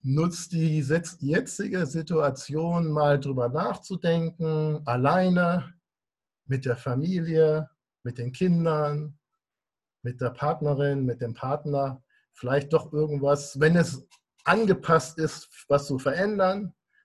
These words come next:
was anders zu machen, weil dafür ist die jetzige Situation da,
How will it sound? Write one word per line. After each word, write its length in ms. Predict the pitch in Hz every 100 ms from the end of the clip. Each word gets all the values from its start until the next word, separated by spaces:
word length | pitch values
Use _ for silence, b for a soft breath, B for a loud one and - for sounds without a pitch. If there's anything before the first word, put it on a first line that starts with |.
| -
was 260 | 123 - -
anders 380 | 175 170 160
zu 120 | - 151
machen, 560 | 147 143 147 135 131 b b b b -
weil 180 | 120
dafür 440 | 117 123 147 - 139
ist 280 | 143 - 147
die 80 |
jetzige 480 | 131 139 - 131 131
Situation 720 | 131 131 131 127 135 131 127 113
da, 380 | 120 143 156